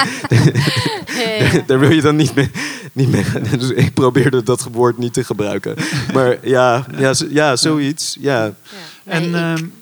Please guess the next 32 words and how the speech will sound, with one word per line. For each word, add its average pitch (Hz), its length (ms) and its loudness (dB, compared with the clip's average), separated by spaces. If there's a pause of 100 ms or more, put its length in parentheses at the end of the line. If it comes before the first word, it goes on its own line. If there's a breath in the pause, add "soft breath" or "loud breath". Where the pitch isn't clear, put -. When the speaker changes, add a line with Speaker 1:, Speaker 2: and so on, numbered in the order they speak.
(160)
Speaker 3:
als, 156 400 -10
eh, 151 60 -6 (520)
he-, 127 120 -12 (580)
laatste 147 540 -6
vraag 117 380 -12
al, 147 140 -8
we 139 60 -6
moeten 123 200 -8
al 117 60 -8
Speaker 2:
Oh, 113 60 -4
Speaker 3:
naar 113 100 4
de 104 80 4
Speaker 2:
jee. 104 160 4
Speaker 3:
laatste 95 280 -4
Speaker 1:
Moet 90 80 -8
Speaker 3:
vraag 127 120 -2
Speaker 1:
alweer, 160 160 -6
Speaker 3:
toe. 143 100 -2
Speaker 1:
ja. 240 180 -4 (320)
Speaker 2:
Ja. 110 120 -2
Speaker 3:
En 156 180 2
er 156 80 -4
is 147 80 2
een 160 120 2
hele 175 220 0
grote 147 280 0
vraag, 139 500 -4 (160)
Speaker 2:
Oké. 107 260 0
Speaker 3:
waar, 147 160 0
waar 143 140 2
je 135 80 2
heel 151 200 2